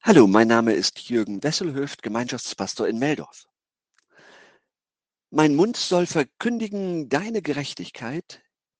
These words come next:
täglich deine Wohltaten, die ich nicht zählen kann." So heißt es in Psalm einundsiebzig, Vers fünfzehn.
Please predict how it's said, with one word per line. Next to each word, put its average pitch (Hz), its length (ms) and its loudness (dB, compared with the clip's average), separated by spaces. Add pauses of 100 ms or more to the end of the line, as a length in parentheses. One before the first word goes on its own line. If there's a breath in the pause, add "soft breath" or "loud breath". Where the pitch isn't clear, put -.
täglich 170 560 0 (100)
deine 180 340 -2
Wohltaten, 117 760 -8 (580 soft breath)
die 135 80 2
ich 123 220 -4
nicht - 400 -8
zählen 107 560 -4
kann." - 200 -20 (1700 loud breath)
So 131 180 2
heißt 160 220 2
es 139 100 0
in 120 220 2
Psalm 135 460 -2
einundsiebzig, 110 680 -4
Vers 131 380 -4
fünfzehn. - 580 -6